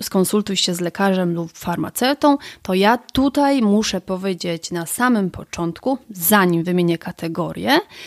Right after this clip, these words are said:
to to, że cokolwiek będziesz chciała na tej sesji dać dziecku, cokolwiek będziesz chciała na tej sesji użyć, wcześniej musisz, musisz, podkreślam, skonsultować to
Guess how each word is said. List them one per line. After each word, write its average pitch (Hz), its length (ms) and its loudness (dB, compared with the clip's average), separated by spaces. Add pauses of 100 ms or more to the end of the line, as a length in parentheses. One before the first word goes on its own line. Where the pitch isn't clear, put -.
(280)
to 175 140 -4
to, 247 540 2 (320)
że 180 160 -6 (100)
cokolwiek 220 1120 2
będziesz 185 580 2
chciała 180 420 0
na 170 120 0
tej 180 200 -4
sesji 175 420 -6
dać 175 300 -4
dziecku, - 680 -6 (380)
cokolwiek 254 840 2
będziesz 214 260 -2
chciała 214 320 0
na 196 60 -2
tej 190 120 -4
sesji - 380 -6 (120)
użyć, 208 520 2 (200)
wcześniej 262 840 0 (180)
musisz, 220 1040 2
musisz, 196 640 0
podkreślam, 285 800 -2 (420)
skonsultować 220 1200 0
to 214 260 0